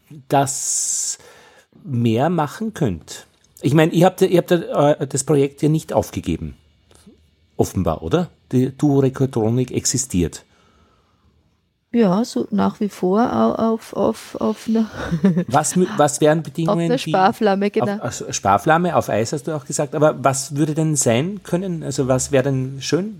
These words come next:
Speaker 1: wenn, wenn, wenn gegeben
Speaker 2: Also,
Speaker 1: wäre, wenn man an den Bedingungen drehen kann?
Speaker 2: von, von, von, von mir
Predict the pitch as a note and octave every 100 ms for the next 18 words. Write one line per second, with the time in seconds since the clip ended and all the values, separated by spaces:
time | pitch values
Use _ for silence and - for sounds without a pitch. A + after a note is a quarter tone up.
0 | C#3 B2+ B2+ C3 B2+ B2 A2+ - - -
1 | - _ - B2 B2+ A#2+ G#2+ A#2+ - G3+
2 | G2+ E2+ E2+ G2+ G#2 G2+ G2 - A2+ A2
3 | G#2 F#2+ F#2 F2 - B3 - - A#3+ A#3+
4 | B3+ A#3 - A3+ G#3+ B3